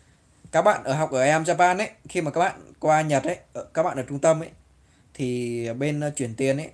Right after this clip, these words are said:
họ cũng sẽ đến hỗ trợ cho bạn. Và mình hiện tại thì đang, ờ, sử dụng cái dịch vụ chuyển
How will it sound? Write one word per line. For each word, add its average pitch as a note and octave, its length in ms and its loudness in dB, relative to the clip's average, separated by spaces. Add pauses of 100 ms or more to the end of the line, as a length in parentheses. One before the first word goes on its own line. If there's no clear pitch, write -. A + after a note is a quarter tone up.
(120)
họ C#3 200 -8
cũng B2 440 -14
sẽ E3+ 460 -8
đến C#3 220 -4 (440)
hỗ E3 140 -6
trợ D#3 140 2
cho D3 100 -4
bạn. E3+ 180 -2 (560)
Và B2+ 140 0
mình B2 300 -4
hiện B2 180 -6
tại A#2+ 180 -4
thì B2+ 140 -6
đang, D3 280 -2
ờ, D3 120 -4
sử C#3 140 -4
dụng A#2 240 -8
cái A#2+ 240 -4
dịch D3 200 -4
vụ B2+ 180 -4
chuyển A2+ 220 -6